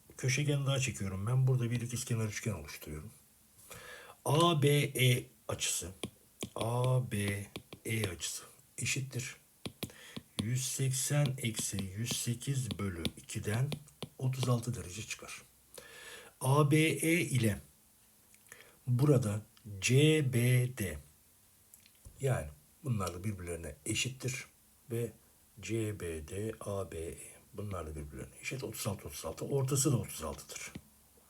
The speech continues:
Otuz altı. Şimdi devam ediyorum. Dolayısıyla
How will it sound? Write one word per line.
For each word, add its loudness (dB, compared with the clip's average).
Otuz -12
altı. -10
Şimdi 6
devam 10
ediyorum. -2
Dolayısıyla 2